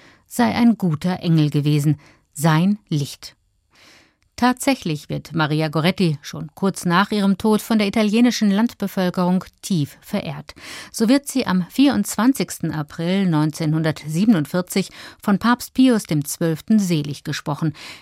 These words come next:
In rasanter Geschwindigkeit erfolgt nur drei Jahre später bereits die Heiligsprechung als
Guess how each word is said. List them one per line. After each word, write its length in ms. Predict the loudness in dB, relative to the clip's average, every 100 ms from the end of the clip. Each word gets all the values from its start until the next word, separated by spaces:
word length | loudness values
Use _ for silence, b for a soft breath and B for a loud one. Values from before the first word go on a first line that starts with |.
| 2
In 120 | 4
rasanter 640 | 6 4 4 2 4 0
Geschwindigkeit 880 | 0 -4 -2 -2 -2 -4 -4 -4 -4
erfolgt 460 | -6 -4 -4 -6 -10 -4
nur 160 | -2
drei 300 | 0 0 0
Jahre 360 | 0 0 -2 -4
später 380 | -2 -2 0 0
bereits 360 | 0 -2 -2
die 180 | -2 0
Heiligsprechung 840 | 2 2 0 -2 -6 -2 0 0 -2 -4
als 260 | -4 -4